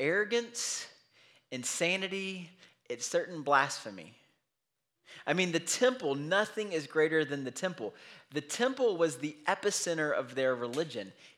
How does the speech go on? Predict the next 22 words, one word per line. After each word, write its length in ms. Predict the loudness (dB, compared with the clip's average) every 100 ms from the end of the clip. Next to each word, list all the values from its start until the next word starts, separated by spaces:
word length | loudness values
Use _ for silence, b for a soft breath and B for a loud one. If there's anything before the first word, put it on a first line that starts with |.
| -4
It 160 | 0
was 160 | 0 0
where 260 | 2 2
God's 420 | 4 8 8 8 2
Spirit 420 | -6 0 0 0
dwelled. 300 | 2 2 0
It 80 | -2
was 180 | 0 2
where 220 | 4 4
you 180 | 2 -4
came 300 | -2 0 2
to 120 | 2
offer 340 | 6 4 4 0
what 220 | 2 0
you 120 | 2
had 320 | 6 6 6
to 80 | 0
God 480 | 4 8 8 8 2
to 80 | -6
keep 320 | -8 -10 -2
him 220 | 0 0
appeased. 600 | -4 -4 -6 -6 -6 -10